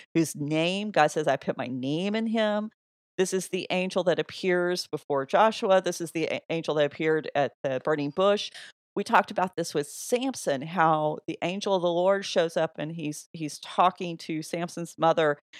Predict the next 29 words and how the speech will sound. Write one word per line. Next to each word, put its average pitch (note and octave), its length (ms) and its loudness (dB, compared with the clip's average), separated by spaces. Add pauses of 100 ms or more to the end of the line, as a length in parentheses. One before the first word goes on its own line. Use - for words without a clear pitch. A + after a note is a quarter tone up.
(200)
And F3 180 4
you've E3+ 140 -4
got F3+ 200 2
that D#3 220 2 (120)
conflation F3 680 2
of D#3+ 120 0
language E3 520 0
between D3+ 540 -4 (320)
Yahweh D#3+ 840 6
and C3+ 320 0
Elohim, D#3 720 0
and D3 180 0
it, C#3+ 200 -4
the D#3+ 80 -2
two E3+ 340 -2
are D#3 140 6
one, F3 400 4
but D#3 120 -2
the D#3 60 -2
two D#3 200 -4
are D3+ 80 -2
distinct. F#3 680 -4
We D3 60 -10
see - 160 -12
that C3+ 120 2
at C3+ 120 -2
the C3 80 -4
burning C3+ 340 -2
bush. E3+ 400 2